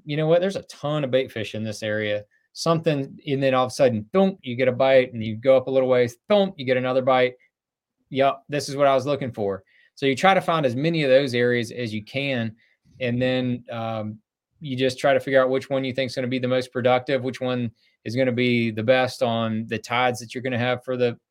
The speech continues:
for the tournament. Um, and so that, that's kinda how I like to fish those. I really enjoyed those,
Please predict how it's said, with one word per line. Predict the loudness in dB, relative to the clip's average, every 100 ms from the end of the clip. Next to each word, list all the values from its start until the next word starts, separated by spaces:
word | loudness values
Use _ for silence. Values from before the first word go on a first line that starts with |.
| _
for | -8
the | -6
tournament. | -2 -2 -2 -2 -6 -8 _ _ _ -14
Um, | -10 -10 -10 -14 -20 _ _ _
and | -14
so | 0 2
that, | 2 2 0
that's | 0
kinda | 0 0
how | 2 2
I | 2
like | 2 -2 -4 -4
to |
fish | -4 -4 0
those. | 0 0 -2 -4 -8 _ -2
I |
really | 2 4 4
enjoyed | 4 2 4
those, | 4 0